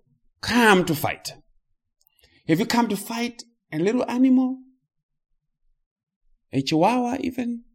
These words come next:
So now both the person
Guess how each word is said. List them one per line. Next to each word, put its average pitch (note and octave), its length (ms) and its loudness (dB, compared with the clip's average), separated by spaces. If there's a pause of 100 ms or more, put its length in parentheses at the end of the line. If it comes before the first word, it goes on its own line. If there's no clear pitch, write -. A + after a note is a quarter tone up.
(3000)
So - 160 2
now A#3+ 480 8
both A#3 320 2
the D#3+ 140 0
person C#4+ 840 2